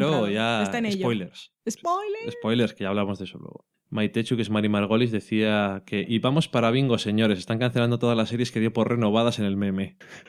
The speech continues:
Speaker 1: Enhorabuena a los premiados.
Speaker 2: La semana que viene ya, ya os lo diré. Daniel Roca decía que el episodio cinco de Silicon Valley le, se había reído mucho más que en los anteriores. Estábamos nosotros en el tercero o el cuarto.
Speaker 1: ¿De qué?
Speaker 2: Silicon Valley.
Speaker 1: Ah, sí.
Speaker 2: Escúchame,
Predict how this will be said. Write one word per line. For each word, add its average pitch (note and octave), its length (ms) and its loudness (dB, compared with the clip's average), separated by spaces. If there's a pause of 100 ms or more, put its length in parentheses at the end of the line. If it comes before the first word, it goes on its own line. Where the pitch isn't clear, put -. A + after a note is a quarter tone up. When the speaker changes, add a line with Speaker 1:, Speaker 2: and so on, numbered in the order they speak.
(160)
Speaker 1:
Enhorabuena C4+ 360 4
a - 40 4
los D#4+ 80 0
premiados. D4 500 -4
Speaker 2:
La A#2+ 140 0
semana B2 300 0
que B2 100 -2
viene B2 220 0
ya, A2 340 2
ya A2 100 -2
os G#2 60 -6
lo G#2 100 -8
diré. F#2 320 -14 (340)
Daniel B2 360 2
Roca C3+ 240 2
decía B2 240 0
que A#2 80 0
el A2+ 60 2
episodio A2 300 -2
cinco A#2 280 -2
de G#2+ 60 2
Silicon A2 360 0
Valley G#2+ 200 2
le, G#2 180 -2
se - 100 -10
había G#2 140 -2
reído G#2 180 0
mucho G#2+ 220 -2
más F#2+ 120 -4
que G#2+ 60 -8
en - 20 -2
los G2 140 -4
anteriores. A#2 720 0
Estábamos F#2+ 1000 0
nosotros G2 960 -2 (240)
en G#2 140 -6
el F#2+ 120 -4
tercero G#2 320 0
o - 20 4
el F#2 100 0
cuarto. F#2+ 420 -4 (380)
Speaker 1:
¿De G#3 120 0
qué? A3+ 180 -4 (300)
Speaker 2:
Silicon G#2 340 -4
Valley. G2 340 -2 (100)
Speaker 1:
Ah, G3+ 140 2
sí. F#3 180 -8 (280)
Speaker 2:
Escúchame, - 540 -8